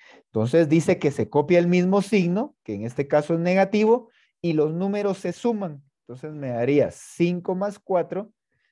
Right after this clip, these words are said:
me darían nueve, y ya sabemos que para sumar o restar, simplemente copio la misma letra y el mismo exponente.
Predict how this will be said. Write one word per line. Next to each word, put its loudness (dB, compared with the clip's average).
me -14
darían 0
nueve, 4
y -2
ya 4
sabemos -2
que -8
para -4
sumar -4
o 6
restar, -2
simplemente -4
copio -4
la -6
misma -2
letra 2
y -10
el -8
mismo -6
exponente. -10